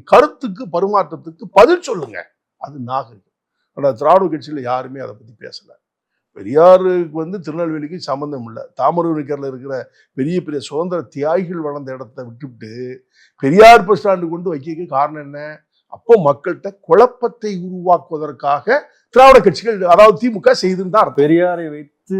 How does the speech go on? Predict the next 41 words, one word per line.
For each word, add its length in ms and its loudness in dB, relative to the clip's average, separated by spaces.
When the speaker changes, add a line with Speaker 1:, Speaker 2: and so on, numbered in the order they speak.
Speaker 2:
அரசியல் 460 -4
வந்து 280 -10
தி 120 -12
மு 120 -12
க 120 -12
Speaker 1:
அது 260 6
ஒரு 160 6
பிரயோஜனம் 500 4
கிடையாது. 220 6
பெரியாரை 260 8
Speaker 2:
இல்ல, 40 4
Speaker 1:
வச்சு 240 4
அரசியல் 260 4
Speaker 2:
இல்ல, 80 -4
Speaker 1:
பண்ணி 140 8
யாரு 140 10
Speaker 2:
சீ-, 80 8
Speaker 1:
பெரியார் 260 8
மக்கள் 220 6
Speaker 2:
சீமான், 220 8
Speaker 1:
ஓட்டு 160 10
போட 120 8
போறாங்க? 340 4
Speaker 2:
சீமான் 500 2
அரசியல் 300 -2
பண்றாருன்னு 320 -10
நினைக்கிறேன். 340 4
அதுல 260 6
வந்து 240 -6
தி 120 -2
மு 180 -8
கவும் 400 -2
பெரியாரி 360 -4
அமைப்புகளும் 560 -12
பெரியாரை 300 0
வைத்து 220 -6
அரசியல் 220 -16
பண்ண 140 -20
நினைக்கிறாங்க. 340 -20
Speaker 1:
பெரியாருடைய 800 6
அமைப்புகள் 540 2